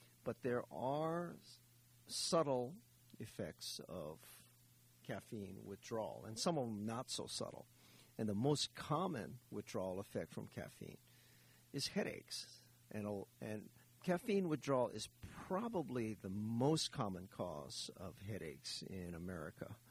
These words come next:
A lot of folks are not aware of this, and so, uh, they drink coffee, they start getting headaches, they think, "I don't know what's wrong." They start taking aspirin or Tylenol, and that's not enough, and there's, meanwhile, they're still drinking coffee,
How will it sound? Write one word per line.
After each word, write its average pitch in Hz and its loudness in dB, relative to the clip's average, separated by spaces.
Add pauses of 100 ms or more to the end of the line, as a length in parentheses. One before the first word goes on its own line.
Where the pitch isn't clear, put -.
(260)
A 113 2
lot 143 8
of - 4
folks 123 2
are 117 0
not 113 4
aware 107 4
of 104 0
this, 76 -2
and 92 -6
so, 95 2 (460)
uh, 95 -2
they 101 0
drink 123 2
coffee, 110 4
they 104 -4
start 113 0
getting 117 2
headaches, 107 0
they 104 -4
think, 101 -2 (260)
"I 92 -2
don't 113 2
know 117 4
what's 110 0
wrong." 104 2
They 104 -4
start 104 0
taking 104 0 (280)
aspirin 101 0
or 92 -4
Tylenol, 101 -2
and 92 -6
that's - -6
not 107 0
enough, 107 0 (120)
and 104 -2 (260)
there's, - -14 (160)
meanwhile, 98 0
they're 98 -4
still 107 -2
drinking 101 -4
coffee, 101 -4